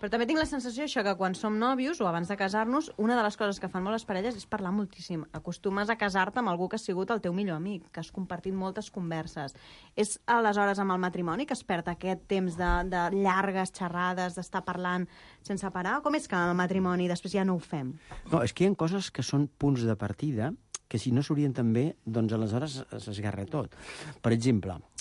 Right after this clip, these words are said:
Speaker 2: ara parlàvem de la, de les diferències d'home i dona.
Speaker 1: Mhm.
Speaker 2: Eh,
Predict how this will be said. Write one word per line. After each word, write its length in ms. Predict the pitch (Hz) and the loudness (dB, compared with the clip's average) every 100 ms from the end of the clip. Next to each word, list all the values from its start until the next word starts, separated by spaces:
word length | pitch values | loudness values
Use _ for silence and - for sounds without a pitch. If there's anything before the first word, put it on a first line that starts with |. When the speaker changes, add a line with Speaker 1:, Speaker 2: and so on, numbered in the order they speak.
| - - | -16 -6
Speaker 2:
ara 240 | 123 139 | -2 -2
parlàvem 440 | 113 110 110 107 | -2 -2 0 0
de 80 | 104 | -2
la, 100 | 101 101 | -4 -6
de 160 | 104 | -4
les 80 | 104 | -4
diferències 400 | 101 107 104 110 101 | -2 0 0 0 0
d'home 220 | 101 101 | 2 2
i 60 | 92 | -2
dona. 220 | 85 - | -2 -2
Speaker 1:
Mhm. 160 | 175 240 - - - _ _ | -4 -6 -12 -20 -20 _ _
Speaker 2:
Eh, 540 | - 127 120 117 113 | -6 -2 0 2 0